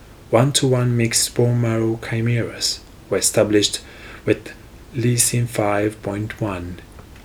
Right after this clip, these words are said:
and B M I one F F C D twenty-three cree plus bone marrow. Infected chimeras showed a significant reduction in B M I one deficient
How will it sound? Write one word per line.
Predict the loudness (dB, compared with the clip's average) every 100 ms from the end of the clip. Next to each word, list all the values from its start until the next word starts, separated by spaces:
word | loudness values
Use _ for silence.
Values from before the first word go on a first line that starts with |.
| -20 -4
and | -2 2
B | 6 6 4
M | 0 -2
I | -4 -6 -6 -6 -8 -12 -6
one | -2 0 0 -2 -2
F | -2 -4 -8 -8
F | -8 -10 -16 -18 -4
C | 0 2
D | 2
twenty-three | 0 -2 -2 -2 -4 -6
cree | -6 -8
plus | -4 -2 0 0 -4 -6 -18 -20 -20 -20 -2
bone | 2 4 2
marrow. | -2 -4 -6 -8 -20 -20 -20 -20 -20 -20 -20 -20 -20 -20 -10
Infected | -8 -2 -4 -4 -8
chimeras | -4 0 2 2 0 -2 -2 -2
showed | 2 4 4 2
a | 0
significant | 0 -2 -2 -2 -4 -4 -4
reduction | -2 -2 -2 -4 -2
in | -4
B | 2 2
M | 2 0
I | 0 0 0
one | 0 0 0
deficient | -4 -4 -4 -2 -4